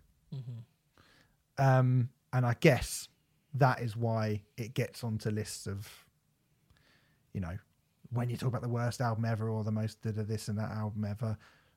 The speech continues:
Speaker 2: Ummagumma gets on there because Pink Floyd themselves are like, "Oh, God," and they're always slagging it off.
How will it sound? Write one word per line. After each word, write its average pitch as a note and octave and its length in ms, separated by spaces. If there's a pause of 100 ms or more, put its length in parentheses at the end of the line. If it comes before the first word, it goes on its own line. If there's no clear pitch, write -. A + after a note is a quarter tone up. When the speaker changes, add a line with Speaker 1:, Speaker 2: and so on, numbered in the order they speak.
(140)
Speaker 2:
Ummagumma D3 480
gets A#2+ 220
on C3 120
there A2+ 120
because B2+ 260
Pink E3 260
Floyd E3 240
themselves D#3+ 440
are D#3+ 40
like, C#3+ 300
"Oh, D3 180 (140)
God," B2 240
and B2+ 100
they're C3+ 160
always D3+ 300
slagging D#3 280
it E3+ 60
off. F#3 320